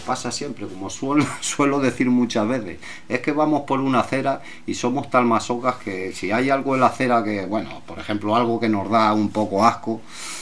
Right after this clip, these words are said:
eh, y vamos para un sitio y a la vuelta nos pasamos por la otra y somos tan masocas que justo de que estamos por enfrente volvemos a mirar.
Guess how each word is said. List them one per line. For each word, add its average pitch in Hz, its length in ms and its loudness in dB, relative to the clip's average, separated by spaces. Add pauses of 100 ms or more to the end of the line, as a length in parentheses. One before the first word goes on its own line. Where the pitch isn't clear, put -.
(180)
eh, 95 340 -6
y - 20 -2
vamos 113 260 4
para 113 220 4
un 107 120 2
sitio 110 480 0 (180)
y 90 80 -6
a 104 60 0
la 113 100 2
vuelta 160 320 6
nos 175 140 6
pasamos 156 460 6
por 139 180 2
la 127 140 8
otra 131 280 2
y 104 60 2
somos 131 340 -2
tan 123 160 2
masocas 120 500 0
que 87 200 -10
justo 117 440 -2
de 107 160 -2
que 95 500 -6 (300)
estamos 123 440 -2
por 110 180 -4
enfrente 98 520 -6
volvemos 95 560 2
a 101 80 4
mirar. 92 360 -2